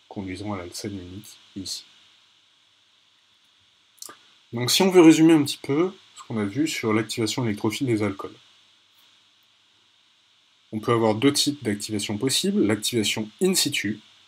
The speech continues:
celle que vous avez à connaître sur le bout des doigts, et celle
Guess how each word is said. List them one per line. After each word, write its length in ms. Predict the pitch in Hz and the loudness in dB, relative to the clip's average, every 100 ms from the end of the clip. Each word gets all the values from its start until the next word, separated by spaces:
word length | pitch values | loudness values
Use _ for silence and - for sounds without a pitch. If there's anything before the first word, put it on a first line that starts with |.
| _ _ _ _ _ _ _ _ | _ _ _ _ _ _ _ _
celle 280 | - 120 117 | -4 -2 0
que 80 | |
vous 140 | 110 110 | 0 0
avez 140 | 110 | 0
à 80 | 113 | 0
connaître 460 | - 117 120 120 - | 0 -2 -2 -6 -8
sur 120 | 113 | -6
le 60 | |
bout 100 | 110 | -4
des 120 | 110 117 | -2 0
doigts, 340 | 113 120 113 - | 0 -2 -4 -10
et 80 | 110 | -10
celle 420 | 107 - 123 113 | -6 -4 -2 -2